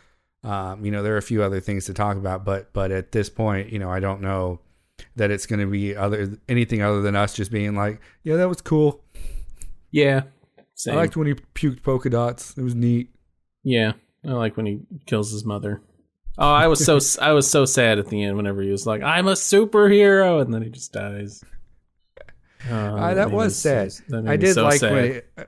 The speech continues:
Speaker 1: when he saw Starro as his mom. That was pretty funny.
Speaker 2: Yeah, I don't know why he went for the leg,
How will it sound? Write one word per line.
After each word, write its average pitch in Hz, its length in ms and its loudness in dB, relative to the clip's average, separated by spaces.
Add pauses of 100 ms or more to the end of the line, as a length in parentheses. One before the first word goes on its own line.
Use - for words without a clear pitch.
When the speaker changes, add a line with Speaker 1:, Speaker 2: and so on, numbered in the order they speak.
Speaker 1:
when 127 380 0
he 127 160 0
saw 120 240 0
Starro 107 580 0
as 95 80 -4
his 92 140 -6
mom. 95 320 -4
That 101 120 -6
was 104 120 -8
pretty 90 180 -6
funny. 90 440 -10 (280)
Speaker 2:
Yeah, 107 300 -4
I 139 80 0
don't 175 160 2
know 143 100 2
why 131 200 6
he 117 40 2
went 117 240 0
for - 80 -8
the 104 160 -8
leg, 101 460 -2